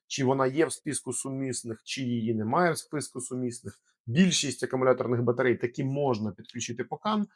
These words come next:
вони будуть нормально працювати і буду показувати вам реальний відсоток заряду батареї. Допомагаю з всім розібратися в рамках онлайн-консультацій, посилання також буде під відео.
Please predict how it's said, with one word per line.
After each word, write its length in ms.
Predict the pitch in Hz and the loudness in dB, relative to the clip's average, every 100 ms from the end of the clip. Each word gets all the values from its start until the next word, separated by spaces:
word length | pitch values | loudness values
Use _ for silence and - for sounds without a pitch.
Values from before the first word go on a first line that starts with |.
| _ 131 | _ -2
вони 200 | 147 131 | 2 2
будуть 440 | 117 156 120 117 | 2 2 2 2
нормально 420 | 120 123 120 120 | 2 2 2 2
працювати 640 | 135 - 180 196 190 156 - _ - | -2 -2 2 4 4 -2 -10 _ -4
і 60 | 123 | 0
буду 280 | 135 147 131 | 2 0 0
показувати 540 | 123 143 123 120 120 | 2 4 6 4 4
вам 200 | 117 117 | 2 4
реальний 380 | 117 131 131 110 | 4 4 2 0
відсоток 420 | 110 - 127 98 | -4 -6 -8 -6
заряду 280 | 110 107 101 | -6 -6 -8
батареї. 440 | 95 92 90 90 _ _ _ _ _ - | -10 -12 -14 -16 _ _ _ _ _ -2
Допомагаю 680 | 104 147 156 156 151 135 120 | 4 4 6 6 8 8 8
з 120 | - | 4
всім 280 | - 156 139 | -4 0 4
розібратися 640 | 131 123 127 120 113 117 | 6 6 4 4 2 0
в 60 | 110 | 4
рамках 420 | 139 131 110 - | 6 4 -2 -4
онлайн-консультацій, 1000 | 127 127 120 123 131 170 175 208 196 151 | 0 2 2 0 -4 -4 0 0 2 -2
посилання 520 | - 123 143 151 131 | -2 -4 0 0 0
також 340 | 120 117 143 117 | -4 0 0 0
буде 260 | 135 117 | 0 0
під 240 | 120 107 92 | -2 -6 -6
відео. 380 | 92 87 87 | -8 -8 -12